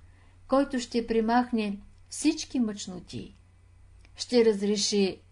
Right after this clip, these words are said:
всички въпроси. Защо? Защото тя внася хармония. Като ви говоря сега,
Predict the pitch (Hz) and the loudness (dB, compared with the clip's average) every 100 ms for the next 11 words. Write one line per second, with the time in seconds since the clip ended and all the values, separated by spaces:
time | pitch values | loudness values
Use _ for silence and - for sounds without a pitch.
0 | _ _ - - - 277 302 - - 233 | _ _ -16 -12 0 0 0 -8 -6 -4
1 | 202 - 170 170 - - - _ - - | -4 -6 -6 -6 -8 -14 -20 _ -20 -20
2 | - - - - - - - 214 240 - | -20 -20 -20 -20 -20 -20 -14 -4 -4 -2
3 | 202 170 - - - _ - - - - | -4 -4 -8 -20 -20 _ -20 -20 -20 -20
4 | - - - 180 202 - 208 196 175 156 | -20 -20 -16 -8 -8 -4 -4 -4 -8 -12
5 | - - 214 269 - - - - - - | -16 -6 -2 -2 -4 -20 -20 -20 -20 -20
6 | - - - 185 175 190 208 202 196 180 | -20 -20 -20 -18 -6 -2 -2 -4 -6 -8
7 | - - - - 190 170 170 175 185 165 | -10 -18 -20 -10 -10 -10 -10 -10 -12 -14
8 | - - - - - - - - - - | -20 -20 -20 -20 -20 -20 -20 -20 -20 -20
9 | - - - - - - - - - 302 | -20 -20 -20 -20 -20 -20 -20 -8 -2 0
10 | 320 302 240 247 381 269 226 190 175 160 | 2 2 2 4 4 4 0 -6 -4 -4
11 | 180 | -4